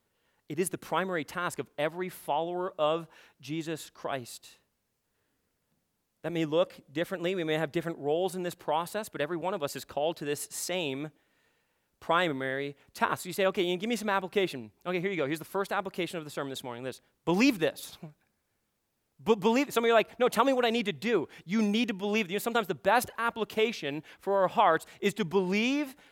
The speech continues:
truly believe, to the very depth of our soul, the truths of Scripture. And listen, I can promise you that disciple making will not be the culture of our church. It will not be a distinguishing feature of your life unless you actually buy into this reality, that this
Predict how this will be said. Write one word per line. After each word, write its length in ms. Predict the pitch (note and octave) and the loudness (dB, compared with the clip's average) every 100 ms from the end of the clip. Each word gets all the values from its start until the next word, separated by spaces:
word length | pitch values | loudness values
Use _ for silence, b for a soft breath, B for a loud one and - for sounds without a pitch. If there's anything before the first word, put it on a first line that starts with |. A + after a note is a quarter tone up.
| b | b
truly 440 | - B3 C#4 C#4+ | -6 2 6 6
believe, 500 | A3+ C4 B3+ B3 D#3+ - B | 4 2 2 2 2 -2 B
to 80 | G#3 | 0
the 80 | |
very 260 | F3+ G3+ F3+ | 4 4 2
depth 400 | C#3+ G3 B3 - | 0 4 4 4
of 100 | C4 | 0
our 140 | B3+ | 2
soul, 320 | - B3 F#3+ E3+ | 2 2 4 4
the 80 | |
truths 300 | E3+ A3 A3 | 0 -2 -4
of 100 | A3 | -6
Scripture. 400 | F#3 G3 G3 F3+ | -4 -2 0 0
And 100 | D#3 | 0
listen, 240 | G3+ A3 E3 B | 0 -2 -6 B
I 120 | E3 G#3 | 2 4
can 160 | F3+ | 2
promise 420 | - G#3+ A#3+ A#3+ | 0 2 2 0
you 220 | B3+ C4 - B | -2 -8 -10 B
that 160 | F3+ E3+ | 0 2
disciple 480 | F3 A3 A#3+ B3+ A#3 | 0 4 4 4 2
making 420 | G#3 A3 B3+ A#3+ | 4 2 2 0
will 140 | G3+ | 0
not 240 | F#3 G#3+ B3+ | 4 2 2
be 80 | |
the 80 | A#3+ | -4
culture 340 | - A3 G#3+ A3+ | 0 -2 2 2
of 80 | |
our 80 | G#3+ | 2
church. 280 | G#3 F3+ F3+ B - | 0 -2 -2 B -2
It 60 | |
will 140 | F3 F3+ | 2 2
not 380 | F3 F#3+ A#3 C4 | 4 6 4 4
be 80 | |
a 60 | A#3 | -2
distinguishing 640 | G3+ - A3 A3+ A3+ A#3+ A3 | -2 -2 -2 -2 -4 -4 -6
feature 320 | A3+ G#3+ A3 | -8 -4 0
of 180 | G3+ F#3+ | 0 0
your 140 | A3 | 0
life 260 | A3+ F3+ E3+ B - | 4 4 4 B 2
unless 320 | F#3 G#3+ A3 | 4 4 2
you 80 | - | 2
actually 300 | G3+ - G#3 | 2 4 2
buy 260 | G3+ G3 | 6 6
into 300 | G3+ G3+ G3 | 6 2 2
this 160 | F#3 - | 0 0
reality, 560 | D3+ E3 G#3+ C#3+ A#2 - B | 2 4 6 4 -4 -16 B
that 100 | F3 | 2
this 220 | A3 - | 4 2